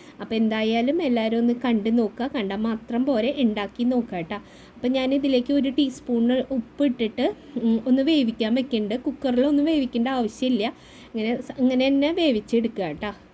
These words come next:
അപ്പം നമുക്ക് കുഴയ്ക്കാനായിട്ട് ഞാനൊരു പാത്രം എടുത്ത് വെച്ചിട്ടുണ്ട്. പാത്രം, വലിയ പാത്രം എടുത്ത് കേട്ടോ.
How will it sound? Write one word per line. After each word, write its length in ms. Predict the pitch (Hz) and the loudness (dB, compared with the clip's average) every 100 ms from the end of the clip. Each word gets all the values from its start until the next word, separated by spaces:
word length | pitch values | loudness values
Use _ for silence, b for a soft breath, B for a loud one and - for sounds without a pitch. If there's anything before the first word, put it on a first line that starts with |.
| - - - - _ _ _ _ _ - - - - - - - - - 233 | -20 -20 -20 -20 _ _ _ _ _ -20 -20 -20 -20 -20 -20 -20 -20 -14 -2
അപ്പം 180 | 226 | 4
നമുക്ക് 260 | 233 233 226 | 4 4 2
കുഴയ്ക്കാനായിട്ട് 840 | 226 262 254 - 226 214 226 233 226 | 8 8 8 2 2 4 2 2 2
ഞാനൊരു 440 | 226 214 226 247 254 | 2 2 2 0 0
പാത്രം 380 | 277 269 240 202 | 4 4 6 2
എടുത്ത് 200 | 202 - | 2 2
വെച്ചിട്ടുണ്ട്. 360 | 214 220 214 220 | 2 2 0 4
പാത്രം, 320 | 240 214 208 240 | 4 4 2 2
വലിയ 240 | 254 208 | 4 2
പാത്രം 300 | 240 240 190 | 2 2 2
എടുത്ത് 220 | 202 190 | 0 0
കേട്ടോ. 240 | 170 165 | -2 0